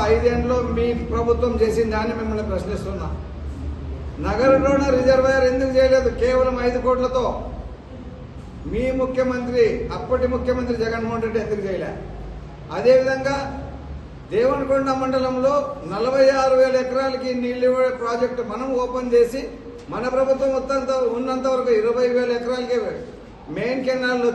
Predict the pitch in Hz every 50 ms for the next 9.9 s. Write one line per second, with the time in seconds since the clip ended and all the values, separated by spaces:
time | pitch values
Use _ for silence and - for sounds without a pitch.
0 | 208 233 226 208 - 269 277 262 - - - - - - - - - - - -
1 | 196 220 247 262 294 294 277 285 277 262 262 262 262 262 254 247 240 247 240 226
2 | 226 240 247 240 233 254 247 240 233 214 196 - - - - - - - - -
3 | - - 208 220 208 196 202 220 247 262 269 294 294 285 285 262 - 262 269 277
4 | 262 - 277 269 262 269 277 285 277 262 254 262 262 254 254 262 254 247 240 254
5 | 269 262 277 294 302 302 285 277 285 277 269 269 269 269 247 - - - - -
6 | - - - - - - - - - - - - - - - - - - - -
7 | - - - 240 - - 285 285 285 285 285 277 285 285 269 262 254 277 262 233
8 | 254 247 240 233 226 202 190 165 147 - - - - - - - - - - -
9 | - - - - - - - 208 233 214 208 220 233 262 294 - 311 302